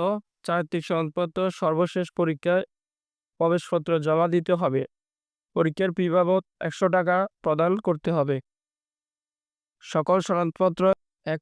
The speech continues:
কপি করে অনুলিপি সঙ্গে আনতে হবে। ছাত্র, ধূমপাই এবং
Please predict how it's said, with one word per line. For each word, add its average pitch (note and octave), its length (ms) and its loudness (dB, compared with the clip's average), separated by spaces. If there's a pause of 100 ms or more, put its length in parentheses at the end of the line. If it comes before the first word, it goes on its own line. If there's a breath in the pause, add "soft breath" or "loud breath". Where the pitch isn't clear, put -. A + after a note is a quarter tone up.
কপি F3 280 0
করে F3 280 2 (760)
অনুলিপি E3+ 480 4 (140)
সঙ্গে D#3+ 280 2
আনতে D3+ 320 2
হবে। C3+ 220 -2 (920)
ছাত্র, - 320 -4 (200)
ধূমপাই F3+ 380 4 (160)
এবং E3 200 2